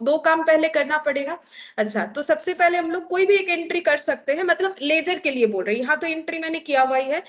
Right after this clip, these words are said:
तो कोई भी एक जगह पे तुम लोग कर सकते हो। तो पहले हम लोग क्या करेंगे, Debenture holder को पहले उसका,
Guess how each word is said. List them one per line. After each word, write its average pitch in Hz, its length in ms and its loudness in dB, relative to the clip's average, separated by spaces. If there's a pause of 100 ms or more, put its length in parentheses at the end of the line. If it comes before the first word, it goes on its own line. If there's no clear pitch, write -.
(280)
तो 320 80 -6
कोई 339 220 2
भी 359 140 2
एक 349 120 -2
जगह 320 180 4
पे 320 140 -2
तुम 302 160 -8
लोग 302 200 -2
कर 254 140 2
सकते 269 300 -4
हो। 311 60 -4
तो 320 120 -2
पहले 285 260 4
हम 330 120 -2
लोग 339 140 -2
क्या 311 160 0
करेंगे, 311 460 -2 (840)
Debenture 330 540 2
holder 349 320 0
को 370 120 -2
पहले 339 240 2
उसका, 349 320 -2